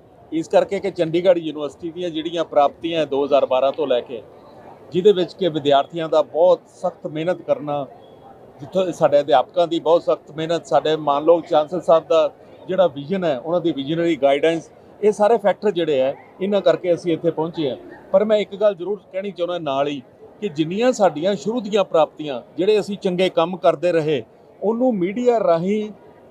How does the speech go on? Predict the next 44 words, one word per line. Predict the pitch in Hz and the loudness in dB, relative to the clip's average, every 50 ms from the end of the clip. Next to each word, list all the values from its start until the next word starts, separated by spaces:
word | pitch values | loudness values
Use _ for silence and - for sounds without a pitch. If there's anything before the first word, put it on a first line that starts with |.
| - - - - | -20 -20 -10 -4
ਮਾਤਾ-ਪਿਤਾ | 135 135 139 147 180 185 196 202 - 196 190 | -2 0 2 4 4 2 2 2 0 0 0
ਤੱਕ | - 190 190 | 0 -2 -4
ਪਹੁੰਚਾਉਣਾ, | - 196 190 175 - 175 151 156 175 180 165 | -4 -6 -6 -2 0 0 2 2 0 -4 -6
ਸਮਾਜ | - - 185 151 147 143 151 170 | -6 -6 -4 -2 0 2 2 2
ਤੱਕ | - 190 175 170 | 4 2 2 2
ਪਹੁੰਚਾਉਣਾ, | - 180 165 160 156 139 139 135 123 120 - - - 185 | 0 -4 -4 -2 -2 -2 -2 -4 -8 -10 -14 -8 -4 -2
ਉਹ | 185 185 | -2 2
ਤੁਹਾਡਾ | - 165 143 135 135 147 | 4 4 4 4 2 2
ਕੰਮ | - 165 160 156 | 0 -2 -4 -4
ਸੀ। | - 165 139 107 - _ _ _ _ _ - | -6 -10 -12 -14 -14 _ _ _ _ _ -6
ਸੋ | - 190 180 | -4 -2 0
ਮੈਂ | 170 190 208 | 0 0 0
ਤੁਹਾਡਾ | - 196 180 160 139 160 180 | 4 4 4 6 6 6 6
ਸਾਰਿਆਂ | - 190 180 190 196 | 6 4 4 4 2
ਦਾ | 196 | 2
ਵੀ | 190 202 202 | -2 -4 -4
ਧੰਨਵਾਦ | - 202 190 170 147 139 | -4 -2 0 2 2 2
ਕਰਨਾ | - 175 165 165 175 | 0 -2 -4 -4 -6
ਚਾਹੁੰਦਾ | 170 - 175 170 190 185 175 - - - - - - - _ - - 185 | -6 -6 -4 -4 -4 -4 -6 -8 -14 -20 -20 -20 -20 -20 _ -4 0 2
ਔਰ | 208 208 | 2 4
ਮੈਂ | 208 226 220 | 4 2 2
ਇੱਕ | 208 - 214 | 2 0 0
ਗੱਲ | 202 220 226 214 | 0 2 2 2
ਹੋਰ | 185 156 170 202 208 | 2 2 2 2 2
ਜ਼ਰੂਰ | 180 190 180 196 185 | 0 -2 -4 -4 -2
ਕਹਿਣੀ | - 190 180 175 175 | -2 -2 -2 -2 -2
ਚਾਹੁੰਦਾ | 151 160 147 147 156 156 160 - - - - - - - - | -2 -2 -2 -2 -2 -6 -8 -12 -18 -20 -20 -20 -20 -10 -2
ਕਿ | 214 214 208 208 - | 0 0 0 4 4
ਇਹ | 208 240 247 | 4 4 4
ਜਿਹੜੀ | 220 220 202 214 220 226 262 - | 4 4 4 4 2 -2 -4 -2
ਇਸ | 214 180 170 | -2 -2 0
ਤਰ੍ਹਾਂ | - 208 202 202 185 | 2 2 2 2 2
ਲਗਾਤਾਰ | 160 151 151 170 175 175 - 180 175 165 | 2 2 2 2 2 2 2 2 2 2
ਤਿੰਨ | 170 - 170 165 175 | 2 2 2 2 2
ਵਾਰੀ | 175 175 175 185 180 | 2 2 2 0 0
ਸਾਡਾ | 175 185 156 139 151 156 156 151 151 - - - - - - - - - - - - - - | 0 2 2 4 4 2 2 0 -2 -4 -12 -20 -20 -20 -20 -20 -20 -20 -20 -20 -20 -8 -2
ਭਾਰਤ | - 143 143 143 143 | 0 2 4 2 2
ਦੇ | 147 185 185 | 4 4 4
ਨੰਬਰ | 175 175 170 170 165 190 190 - - | 4 2 0 0 0 0 0 0 -2
ਇੱਕ | 196 180 - - | -6 -4 -4 -6
ਪ੍ਰਾਈਵੇਟ | - - 170 160 160 170 165 | -2 0 0 0 0 0 -2
ਯੂਨੀਵਰਸਿਟੀ | 170 170 160 160 - - 190 | -2 -4 -4 -6 -4 -4 -2
ਬਣਨਾ | 151 139 139 143 151 156 | 0 0 0 0 -2 -4
ਹੈ, | 143 123 104 | -4 -4 -6